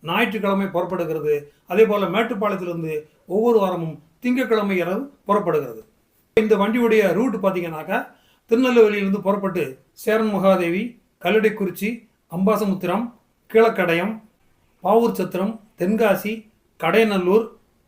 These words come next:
சங்கரன்கோவில், ராஜபாளையம், ஸ்ரீவில்லிபுத்தூர், சிவகாசி, விருதுநகர், மதுரை, திண்டுக்கல், ஒட்டஞ்சத்திரம், பழனி, உடுமலைப்பேட்டை, பொள்ளாச்சி, கிணத்துக்கடவு, போத்தனூர்,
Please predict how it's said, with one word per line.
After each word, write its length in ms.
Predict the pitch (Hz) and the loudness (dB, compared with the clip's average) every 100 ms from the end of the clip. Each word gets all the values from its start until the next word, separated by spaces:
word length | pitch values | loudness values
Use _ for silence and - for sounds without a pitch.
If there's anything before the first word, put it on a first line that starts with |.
| - | -12
சங்கரன்கோவில், 840 | 175 202 220 208 175 175 190 233 - 147 | -4 0 2 0 -2 -2 -2 -4 -8 -4
ராஜபாளையம், 840 | 160 196 196 190 180 175 208 220 - - | 0 0 2 0 0 -2 -4 -8 -14 -6
ஸ்ரீவில்லிபுத்தூர், 720 | 196 220 196 165 165 208 220 214 _ _ _ _ _ | -2 0 -2 -4 -4 0 0 -4 _ _ _ _ _
சிவகாசி, 920 | - 190 226 220 208 190 196 202 - | -8 0 4 4 2 0 -2 -6 -12
விருதுநகர், 680 | 151 208 214 190 170 - - _ _ _ | -2 0 2 0 0 -4 -10 _ _ _
மதுரை, 640 | 147 185 220 220 220 220 _ _ _ _ | -4 0 4 4 2 -6 _ _ _ _
திண்டுக்கல், 520 | 196 214 220 202 208 220 - _ 151 | -2 0 -2 -2 -4 -6 -14 _ -6
ஒட்டஞ்சத்திரம், 800 | 165 165 202 190 185 175 190 190 - _ | -4 -2 -2 -2 -2 -4 -4 -6 -14 _
பழனி, 600 | - 156 190 190 196 - - _ _ - | -2 0 2 2 0 -6 -20 _ _ -2
உடுமலைப்பேட்டை, 920 | 190 220 208 190 190 180 180 180 190 _ _ 160 | 2 2 0 -2 -4 -4 -4 -6 -10 _ _ -4
பொள்ளாச்சி, 520 | 170 202 185 - 165 170 _ _ _ _ _ | 0 2 0 -4 -8 -8 _ _ _ _ _
கிணத்துக்கடவு, 880 | 208 247 247 202 196 185 185 190 - _ _ | -2 0 0 -2 0 0 -2 -4 -8 _ _
போத்தனூர், 560 | 220 233 202 190 180 | 0 2 0 0 -2